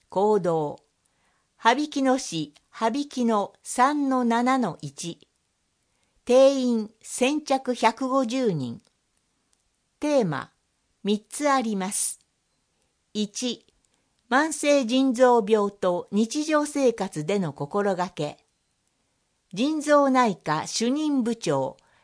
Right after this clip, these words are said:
飯尾玲さん。二、毎日の積み重ねから腎臓に優しい食事。栄養管理室管理栄養士、花井美優さん。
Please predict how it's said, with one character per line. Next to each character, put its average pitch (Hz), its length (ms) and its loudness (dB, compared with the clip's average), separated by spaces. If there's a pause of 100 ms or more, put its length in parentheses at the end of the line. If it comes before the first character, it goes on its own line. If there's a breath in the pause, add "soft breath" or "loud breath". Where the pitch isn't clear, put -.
飯 262 300 -2
尾 240 180 4
玲 214 220 2
さ - 240 -8
ん。 120 140 -14 (2500)
二、 208 320 0 (640)
毎 294 260 0
日 254 300 0
の 180 120 0
積 185 160 -6
み 254 160 0
重 254 260 0
ね 214 140 0
か 196 160 -6
ら 175 260 -6 (320)
腎 269 320 0
臓 254 300 4
に 220 200 0
優 180 140 -2
し 233 440 -4
い 196 40 -4
食 165 380 -4
事。 147 280 -10 (1080)
栄 294 260 6
養 285 240 6
管 247 320 2
理 233 100 0
室 156 540 -4 (140)
管 285 300 0
理 269 220 -2
栄 254 220 6
養 214 240 4
士、 - 380 -10 (240 soft breath)
花 247 340 0
井 269 160 0
美 247 200 2
優 233 80 0
さ - 260 -8
ん。 123 180 -14